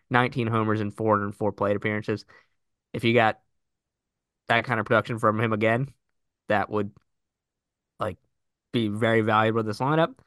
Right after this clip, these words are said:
But I think the lack of flex-, flexibility that he brings would be tough to add into this mix.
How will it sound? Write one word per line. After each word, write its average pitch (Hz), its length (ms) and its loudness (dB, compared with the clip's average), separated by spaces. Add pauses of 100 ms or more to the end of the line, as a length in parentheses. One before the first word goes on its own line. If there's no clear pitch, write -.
(480)
But 185 160 6
I 160 100 6
think 196 220 0
the 175 60 -2
lack 143 260 2
of 123 80 -8
flex-, 127 320 0 (160)
flexibility 117 760 2
that 113 220 0 (260)
he 120 120 -2
brings 107 680 -2 (320)
would 127 340 6
be 127 140 8
tough 110 280 4
to 110 60 0
add 104 160 2
into 107 140 -4
this 101 180 -6
mix. 107 340 -4